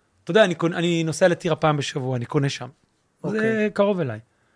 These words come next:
Speaker 1: ויש לי שם אנשים שאני מדבר איתם, כי אני קונה שם, אז אני מכיר, אתה יודע.
Speaker 2: אוקיי.
Speaker 1: רק כדי להרגיע את כל ה-, הימנים תומכי, אה, כהנא, אני קונה גם אצל יהודים.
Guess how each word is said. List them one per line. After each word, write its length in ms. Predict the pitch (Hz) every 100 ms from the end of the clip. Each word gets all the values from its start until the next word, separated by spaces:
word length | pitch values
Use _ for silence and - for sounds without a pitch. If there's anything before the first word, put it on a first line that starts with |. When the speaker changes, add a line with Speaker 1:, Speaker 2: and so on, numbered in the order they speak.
| _ _ _
Speaker 1:
ויש 180 | 180 190
לי 60 | 208
שם 220 | 190 170
אנשים 320 | 160 156 180
שאני 200 | 175 160
מדבר 280 | 160 151 147
איתם, 320 | 143 160 165 165
כי 100 | 175
אני 100 | 180
קונה 220 | 233 277
שם, 200 | 269 208
אז 80 | 160
אני 100 | 165
מכיר, 360 | 160 226 208
אתה 120 | 156
יודע. 160 | 190 - - -
Speaker 2:
אוקיי. 320 | 151 - 123 120 _ _ _ _ _ _ _ 160
Speaker 1:
רק 160 | 165
כדי 160 | - 185
להרגיע 300 | 180 170 185
את 180 | 180 -
כל 280 | - 185
ה-, 280 | 175 170 165 143 _ _ _ _ _ _
הימנים 840 | 156 156 160 165 170 170 170 160 175 _ _ _ -
תומכי, 560 | 160 151 - 175 170
אה, 60 | 160
כהנא, 440 | 151 160 175 170 147 127
אני 120 | 185 185
קונה 180 | 202
גם 120 | 214 220
אצל 180 | 226
יהודים. 320 | 214 208 180